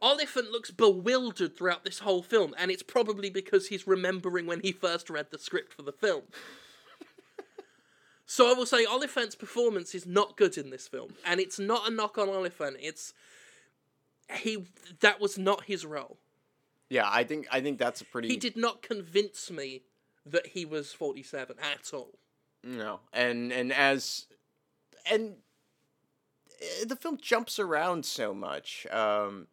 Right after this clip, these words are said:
Speaker 2: going from its, you know, the, the Witcher, the Interpol investigation to
Speaker 1: Yeah.
Speaker 2: the F S B and, and the Hitman,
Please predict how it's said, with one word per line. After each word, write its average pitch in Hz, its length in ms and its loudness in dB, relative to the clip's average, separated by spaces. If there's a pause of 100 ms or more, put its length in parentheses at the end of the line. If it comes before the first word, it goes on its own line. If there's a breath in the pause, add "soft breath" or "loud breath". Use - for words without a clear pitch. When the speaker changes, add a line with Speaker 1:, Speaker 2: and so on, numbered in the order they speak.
(960)
Speaker 2:
going 131 560 0 (220)
from 139 280 0
its, - 320 -8
you 151 140 -10
know, 113 680 -6
the, 120 60 -8
the 123 140 -2
Witcher, 135 580 -4
the 120 100 -4
Interpol 135 520 2
investigation 110 1300 0
to - 140 -12
Speaker 1:
Yeah. 127 340 -4
Speaker 2:
the 98 220 -6
F 110 200 -2
S - 160 -8
B 104 680 -4
and, 98 640 -6 (160)
and 98 360 -12 (100)
the 113 180 0
Hitman, 98 640 -4